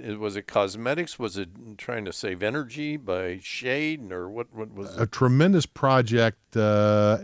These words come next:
Speaker 2: to just show people what it was like to have all of these trees.
Speaker 1: Mm-hmm.
Speaker 2: And, uh, like I say, it was an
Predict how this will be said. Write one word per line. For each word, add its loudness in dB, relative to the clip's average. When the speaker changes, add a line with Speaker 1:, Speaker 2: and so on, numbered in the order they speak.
Speaker 2:
to 0
just -4
show 4
people 2
what 4
it 2
was -2
like 2
to -2
have 2
all 4
of 0
these -2
trees. -4
Speaker 1:
Mm-hmm. -10
Speaker 2:
And, 4
uh, 2
like 2
I 4
say, 2
it 4
was 0
an -2